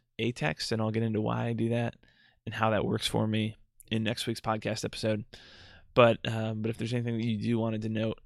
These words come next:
in here and mark down, um, as a useful link or whatever, you can do that. So you can pin stuff, and you can create as many different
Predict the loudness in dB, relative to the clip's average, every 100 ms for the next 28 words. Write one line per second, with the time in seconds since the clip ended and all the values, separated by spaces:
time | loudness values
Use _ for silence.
0 | -10 -8 -6 -4 -4 -4 -8 -14 -14 -6
1 | -6 -6 -8 -10 -14 -10 -6 -6 -6 -6
2 | -4 -8 -12 -20 -20 -20 -20 _ -8 -6
3 | -8 -10 -16 -20 -12 -8 -6 -6 -6 -6
4 | -8 -8 -8 -8 -6 -6 -8 -10 -12 -10
5 | -8 -8 -10 -14 -20 -20 -20 -8 -4 -4
6 | -4 -8 -12 -6 -6 -4 -4 -4 -4 -6
7 | -6 -6 -4 -2 -4 -6 -6 -6 -6 -10